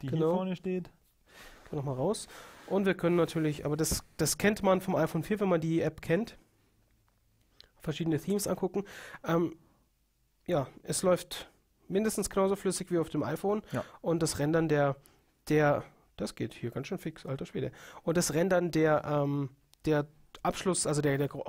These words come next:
Speaker 2: hochauflösenden Bilder ist sehr viel schneller. Wir können uns das natürlich auf Twitter und Co. scheren, aber das brauchen wir nicht. Aber man sieht, ähm,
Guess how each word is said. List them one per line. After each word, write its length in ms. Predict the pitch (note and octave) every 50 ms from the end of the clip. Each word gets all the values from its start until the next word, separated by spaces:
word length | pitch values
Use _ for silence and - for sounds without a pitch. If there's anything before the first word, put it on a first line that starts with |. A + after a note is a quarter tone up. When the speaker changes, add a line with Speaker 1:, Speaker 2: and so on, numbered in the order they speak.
| - -
Speaker 2:
hochauflösenden 560 | G#3 - G#3 F#3 - - E3+ D#3+ E3 D3+ C#3+
Bilder 240 | C#3+ D3+ D#3 D3+ C3+
ist 140 | B2 - -
sehr 100 | C3 B2
viel 140 | - C#3
schneller. 340 | C#3+ - C#3 C3 C#3 D3+ - - - - - - - - - _
Wir 80 | -
können 120 | - F3+ F3+
uns 80 | D#3
das 140 | D#3+ E3 D3+
natürlich 280 | - - E3 D#3 D#3+ C#3+
auf 100 | C3+ -
Twitter 280 | - - F3+ - D#3+
und 100 | D3 C#3+
Co. 220 | - - F3+ F#3 F3
scheren, 380 | - - D#3+ D#3 D#3 D#3 D3+ D3+ - - - - - - - _ _ _
aber 520 | C#3+ D#3+ F3 G3 G3 G3 G3 G3 F#3+ F#3 -
das 140 | - - -
brauchen 180 | - E3+ D#3 D3+
wir 80 | D#3 F3+
nicht. 240 | A#3 - - -
Aber 200 | D#3+ E3 G#3 B3
man 160 | B3 A#3 G3 F3+
sieht, 340 | - G#3 A3 G#3 - - - - - - - - -
ähm, 300 | - E3+ E3 E3+ E3+ E3+